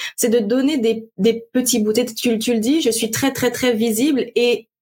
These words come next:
c'est important pour moi de l'être parce que il faut que je donne de la valeur aux gens.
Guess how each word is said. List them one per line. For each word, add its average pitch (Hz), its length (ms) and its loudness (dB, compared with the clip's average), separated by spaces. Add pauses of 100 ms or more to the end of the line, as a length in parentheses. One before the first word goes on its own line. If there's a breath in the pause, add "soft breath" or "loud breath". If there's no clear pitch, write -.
(140)
c'est - 200 0
important 233 440 0
pour 240 140 0
moi 233 120 2
de 226 100 4
l'être 233 440 -2 (340 loud breath)
parce 233 240 0
que 277 260 0
il 240 80 0
faut 269 120 -2
que 240 60 -2
je 233 40 0
donne 240 160 2
de 233 60 2
la 220 140 2
valeur 240 440 0
aux 226 160 4
gens. 247 240 -2